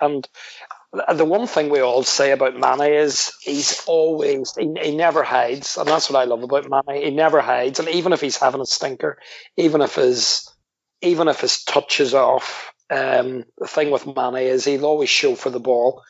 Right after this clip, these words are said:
He'll always run at people. He'll always be direct. He's always trying things. He's always doing things.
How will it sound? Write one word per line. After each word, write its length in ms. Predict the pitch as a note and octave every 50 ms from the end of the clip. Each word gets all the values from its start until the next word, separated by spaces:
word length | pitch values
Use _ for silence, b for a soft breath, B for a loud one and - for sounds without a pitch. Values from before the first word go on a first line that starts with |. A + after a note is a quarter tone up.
| B B B
He'll 180 | - D3+ C#3 C#3+
always 640 | D3 D3 D3 C#3+ D3 D3 C3+ C3 B2+ - - - - - -
run 280 | D#3+ C#3 C#3+ C3+ C3
at 140 | C3 B2 -
people. 260 | - C#3+ C3+ - D3
He'll 140 | C#3 C3+ C3+
always 300 | C#3 C#3 C#3 C#3+ C3+ A#2
be 160 | - - C3
direct. 440 | A#2 B2+ A#2+ A#2+ B2 A#2+ A#2 - -
He's 160 | D3 B2+ C#3+
always 300 | C#3+ C#3+ C#3+ C#3 B2+ -
trying 420 | - - - C#3 A#2+ A#2 B2 B2+ B2
things. 320 | - - C3 C3 C3+ A#2+
He's 140 | B2+ B2 C3
always 260 | C3 B2+ C3 B2 -
doing 300 | - B2+ A#2 A#2 B2 B2
things. 500 | - - D#3 C#3 C3+ C#3+ C#3 - - B